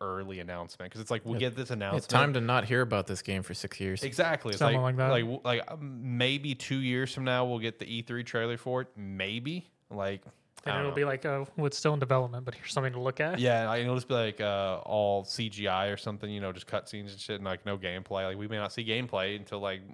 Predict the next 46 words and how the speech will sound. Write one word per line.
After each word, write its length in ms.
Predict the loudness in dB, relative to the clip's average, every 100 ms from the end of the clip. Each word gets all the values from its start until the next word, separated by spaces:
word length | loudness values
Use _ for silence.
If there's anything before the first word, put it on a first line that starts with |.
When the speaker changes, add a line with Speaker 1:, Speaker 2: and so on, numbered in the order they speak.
| -20 -18 -12
Speaker 1:
I 60 | -10
don't 120 | -6
know, 240 | -4 -6 -6
twenty 200 | -6 -4
twenty-six. 720 | -4 -4 -4 -6 -6 -8 -8 _ _
It's 100 | -10
like, 100 | -8
I 80 | -6
don't 100 | -8
know. 120 | -14 -18 -20 -20 -6
I 80 | 0
mean, 120 | 2
it's 80 | 2
cool 220 | 4 4
that 100 | 4
it's 100 | 2
happening, 420 | 2 2 0 -4 -6 -4
but 240 | -2 -2 -10 _ _ -18
it's 100 | -14
gonna 140 | -14
take 180 | -14 -14
forever. 380 | -10 -10 -8 -12 -14 -20 -20 _ _
Uh, 280 | 2 4 4
and 80 | 2
then 100 | 0
apparently 460 | 2 2 2 0 -2
a 60 |
Last 280 | 0 2 0
of 60 | -2
Us 100 | -2
Part 240 | 0 0
Two 160 | 0 -4
remaster 540 | -4 -4 -4 -4 -6
is 80 | -8
apparently 400 | -6 -6 -8 -8
coming. 340 | -8 -8 -8 -12 -4
This 160 | 2 6
is 160 | 8 10
so 100 | 10
Speaker 2:
Woo! 60 | 8
Speaker 1:
fucking 480 | 4 0 0 0 -4
stupid. 480 | -10 -10 -14 -16 -18 -18 -20 -16 -2
Like, 260 | 0 0
this 260 | 0 0 0
is 140 | 0
so 460 | 2 4 8 8 6